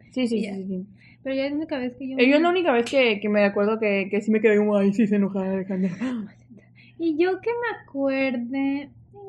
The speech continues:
Speaker 2: es que miren, siempre nos peleamos la Karen y yo, pero mira, yo sé que la Karen es muy difícil, ya
Speaker 1: Así
Speaker 2: sé,
Speaker 1: es.
Speaker 2: es muy difícil, y ya, yo sé que cuando ella piensa algo nunca lo va a cambiar, o sea,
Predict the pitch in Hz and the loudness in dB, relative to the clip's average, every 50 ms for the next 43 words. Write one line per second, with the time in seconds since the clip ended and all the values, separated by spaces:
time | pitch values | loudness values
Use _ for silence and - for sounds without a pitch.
0 | 392 392 381 381 370 - - 330 359 - 453 466 466 440 427 381 330 - 381 403 | -14 -14 -14 -16 -18 -12 -10 -8 -4 -2 -2 0 0 0 0 -2 0 -2 -2 -2
1 | 466 494 523 508 381 339 359 392 381 - - 302 330 330 302 262 285 294 285 311 | -2 -2 -2 -2 0 0 0 -2 -4 -2 -2 -2 0 0 0 0 0 0 0 0
2 | 320 311 320 311 311 349 339 370 294 403 370 302 254 247 269 285 294 302 302 294 | 0 0 2 0 0 -2 -4 -4 -6 -4 -4 -4 -4 -2 -2 -2 -2 -2 -2 -4
3 | 285 285 285 294 294 285 285 - 262 247 - - 254 247 247 240 240 - - - | -6 -4 -2 0 0 0 0 0 -2 -2 -2 -2 -2 0 0 -2 -4 -8 -12 -20
4 | - - - - - 254 254 262 262 254 - 196 254 233 233 226 226 226 226 - | -20 -20 -20 -10 -4 -2 -2 -2 -2 -2 -4 -4 0 0 0 0 0 -2 -6 -10
5 | - - - - - 262 294 294 320 359 381 403 403 392 392 359 349 349 339 349 | -16 -20 -20 -6 -2 2 2 4 4 4 4 4 4 4 4 4 4 4 4 4
6 | 349 349 349 349 330 302 302 285 269 302 311 320 349 320 359 359 370 349 - 381 | 4 4 4 4 4 2 2 2 4 6 6 6 4 2 0 -2 -4 -4 -4 -2
7 | 349 311 302 302 330 320 - 330 330 320 311 339 320 311 320 311 320 311 311 330 | -2 0 0 0 -2 -2 0 0 0 2 6 6 6 6 6 4 2 2 4 4
8 | 339 339 339 302 339 339 349 320 285 269 254 277 285 277 269 262 262 262 254 247 | 4 4 4 4 2 2 4 4 4 2 2 2 2 2 2 2 2 2 2 0
9 | - - 277 285 311 285 | 0 0 2 2 2 2